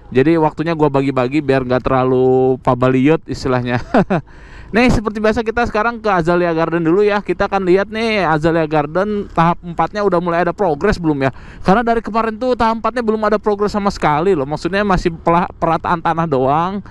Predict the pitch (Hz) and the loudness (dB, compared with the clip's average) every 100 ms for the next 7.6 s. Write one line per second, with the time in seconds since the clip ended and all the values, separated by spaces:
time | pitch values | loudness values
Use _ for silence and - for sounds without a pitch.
0 | - - - - - 156 160 170 - 185 | -18 -18 -18 -6 2 4 4 2 -2 -4
1 | 170 170 170 185 202 202 196 233 214 170 | -2 -2 -2 -2 -2 0 0 0 2 2
2 | 156 147 151 151 156 156 214 226 220 208 | 2 0 0 0 0 0 -2 -2 -4 0
3 | 143 143 147 143 127 151 185 185 147 175 | 0 0 -4 -2 0 0 0 0 0 0
4 | 160 123 113 123 151 170 156 170 160 151 | 0 -2 -2 0 2 0 0 0 0 0
5 | 202 196 202 214 202 143 127 - - - | 0 0 -2 -4 -2 -4 -6 -12 -16 -14
6 | - - 165 240 208 196 185 190 170 156 | -12 0 2 4 4 2 2 -2 -2 0
7 | 156 151 160 143 139 139 | 0 0 -2 0 0 0